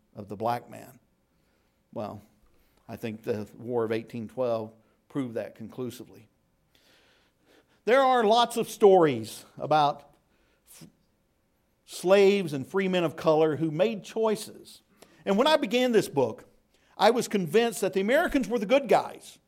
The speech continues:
and the British were the bad guys. But the more I worked on this project, I became more and more convinced that as the war came to an end,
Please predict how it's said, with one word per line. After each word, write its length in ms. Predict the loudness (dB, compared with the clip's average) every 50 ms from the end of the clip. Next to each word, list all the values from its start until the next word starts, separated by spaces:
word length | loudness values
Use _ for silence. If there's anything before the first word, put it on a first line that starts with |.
| _ _ _ _ _ _ _ _ _ _ _ _ _ _ _ _ _ _ _ -4
and 240 | 0 0 2 2
the 80 | 0 -2
British 540 | 2 6 8 8 8 8 4 0 -2 -4 -4
were 140 | -2 0 0
the 100 | 2 0
bad 300 | 0 0 2 0 2 4
guys. 600 | 4 4 4 0 -6 -12 -18 -20 -20 -20 -20 _ _ _ _ _ _ _ _ _ _ _ _ _ _ _ _ _ _ _ _ _
But 360 | 6 6 6 6 2 -8 -18 _ _ _ _ _ _ -12
the 80 | -10 -4
more 240 | -2 2 2 4 4
I 120 | 4 4
worked 360 | 4 6 4 4 4 2 -2
on 120 | -2 -2 -2
this 140 | -4 -6 -6
project, 520 | -2 0 2 2 2 0 -2 -8 -12 -6
I 120 | -6 -4 -4
became 420 | -4 -4 -4 -2 -2 -2 -4 -4
more 300 | -4 -2 0 0 0 0
and 100 | 0 -2
more 300 | -2 0 0 0 0 0
convinced 840 | -2 -4 -6 -6 -4 -4 -2 -2 -2 -2 -4 -6 -14 -18 -18 -20 _ _ _ _ _ _ _ _ _ _ _ _ _ _ _ _ _ _ _ _ _ _ 2
that 260 | 4 4 4 2 0
as 360 | -2 -2 -2 -2 -4 -6 -4
the 100 | -4 -4
war 380 | -2 -2 0 2 4 4 2 0
came 340 | -2 -6 -4 -4 -4 -4 -2
to 140 | -2 -2 0
an 60 | 0
end, 420 | 2 2 2 0 -2 -4 -10 -14